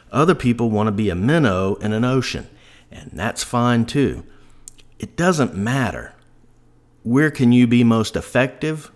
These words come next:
Where do you think your competence rises to? There are people who like challenges, or other people who are like, "Yeah, not, not real big on the challenges." Um, so you have to make a cha-, you have to make a choice.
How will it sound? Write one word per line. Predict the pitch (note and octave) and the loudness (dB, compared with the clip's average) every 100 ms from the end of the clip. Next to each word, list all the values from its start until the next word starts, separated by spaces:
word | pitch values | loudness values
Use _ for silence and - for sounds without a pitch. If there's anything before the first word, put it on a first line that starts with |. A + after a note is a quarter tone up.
| - | -20
Where | - G2+ A2+ A#2+ | -6 0 2 2
do | G#2 | 0
you | G#2 A#2+ | 0 -2
think | - A#2+ A2+ - | 0 0 0 -4
your | D#2+ | -10
competence | - A2+ A#2 A2 - G2 - - - _ | -6 -2 0 -2 -6 -8 -8 -12 -16 _
rises | - F#2 A2+ C3+ B2+ B2 | -8 -2 0 0 -2 -6
to? | - C3+ C#3 C3+ - - - - - - | -4 -2 -2 -4 -8 -20 -20 -20 -20 -2
There | A2 | 0
are | G2 | 0
people | - D3+ - | 0 -2 0
who | A#2+ G#2 | 0 0
like | F#2+ G2 - | -2 -2 -4
challenges, | - A#2 C3 C#3 B2+ A2+ | -4 0 0 0 -2 -4
or | F2 | -4
other | D2+ B2+ C3+ | -2 0 0
people | C#3 C3 B2 | 0 0 0
who | A#2 | 0
are | G2 | 0
like, | F#2 F#2+ - | -2 -4 -6
"Yeah, | D3 D#3+ D#3 | -6 -4 -2
not, | C#3+ C3+ G2 B2 A#2 | 0 0 -2 -4 -2
not | C#3 A2+ | -2 0
real | B2 | -2
big | A#2 A2 | -2 -2
on | G2 | -4
the | F2 | -6
challenges." | - D2 G1+ - - - _ _ _ _ _ _ - | -8 -10 -14 -18 -20 -20 _ _ _ _ _ _ -10
Um, | F2 D#2+ C#2+ D2 C#2 - - _ _ _ _ _ - _ _ _ _ _ | -8 -8 -8 -12 -14 -20 -20 _ _ _ _ _ -20 _ _ _ _ _
so | - G3 | -4 0
you | F3+ | 2
have | G3 | 0
to | F#3 | 0
make | F#3 F#3 | 0 0
a | |
cha-, | - F#3 - - - | -2 -4 -4 -8 -10
you | E3 G#3 | -2 0
have | G3+ | 0
to | |
make | F3+ E3 | -2 -2
a | - | -4
choice. | - F3+ - - - | -6 -8 -8 -12 -18